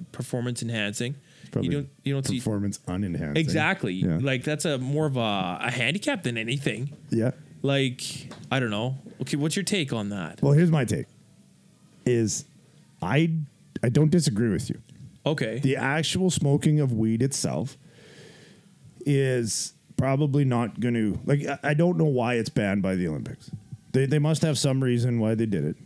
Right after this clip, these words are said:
Speaker 2: But for whatever reason, that's the rules. So my problem is, is so that girl that's from the States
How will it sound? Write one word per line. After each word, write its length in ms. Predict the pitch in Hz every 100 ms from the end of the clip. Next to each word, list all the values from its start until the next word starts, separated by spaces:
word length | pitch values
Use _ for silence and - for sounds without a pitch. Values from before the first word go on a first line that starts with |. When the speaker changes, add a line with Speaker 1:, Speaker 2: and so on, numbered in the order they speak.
| - -
Speaker 2:
But 300 | 107 - -
for 140 | 131
whatever 460 | 113 131 160 170 175
reason, 520 | 139 123 117 127 110 - _
that's 320 | 107 107 -
the 160 | 202 107
rules. 580 | 92 117 104 - - 139 - - - - - -
So 140 | 135
my 260 | 120 139 208
problem 400 | 180 135 113 101
is, 180 | 98 107
is 140 | 92
so 160 | 131 110
that 220 | 110 104
girl 300 | 135 165 175
that's 380 | 160 143 131 -
from 160 | 160
the 60 | 180
States 360 | - 85 101